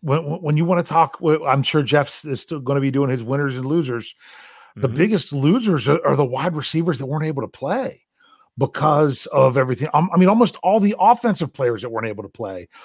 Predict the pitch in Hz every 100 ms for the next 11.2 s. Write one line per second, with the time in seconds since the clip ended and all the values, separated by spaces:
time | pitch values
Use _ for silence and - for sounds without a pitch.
0 | - 139 135 156 135 127 151 127 120 131
1 | 120 113 120 110 117 101 117 107 104 110
2 | 151 151 123 123 107 131 110 - 104 233
3 | 262 - - - - - - 147 143 135
4 | 170 139 - 143 139 - 175 156 139 131
5 | 120 123 - 127 120 143 131 123 117 -
6 | 110 101 95 _ _ _ _ _ _ _
7 | _ - 151 - 151 - 156 139 117 147
8 | 170 175 170 165 170 160 156 143 - 262
9 | 269 135 107 101 82 78 113 120 _ 123
10 | 98 - 135 131 131 117 117 113 110 98
11 | 95